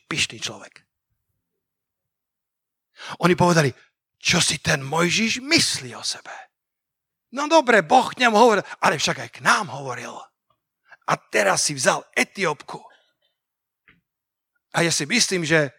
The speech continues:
Mária s Áronom to rozprávali v súkromí. Kto súhlasí s tým, že v súkromí sa dejú veci, ktoré by sa niekedy diať nemali?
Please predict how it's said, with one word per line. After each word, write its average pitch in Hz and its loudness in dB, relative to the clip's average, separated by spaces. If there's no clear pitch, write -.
Mária 202 4
s - -12
Áronom 190 4
to 131 -8
rozprávali 139 0
v - -20
súkromí. 113 -4
Kto 196 2
súhlasí 196 4
s - -6
tým, 156 4
že 143 2
v - -6
súkromí 180 2
sa 143 0
dejú 151 4
veci, 143 0
ktoré 139 -6
by 131 -2
sa - -4
niekedy 131 -8
diať 120 -6
nemali? 110 -12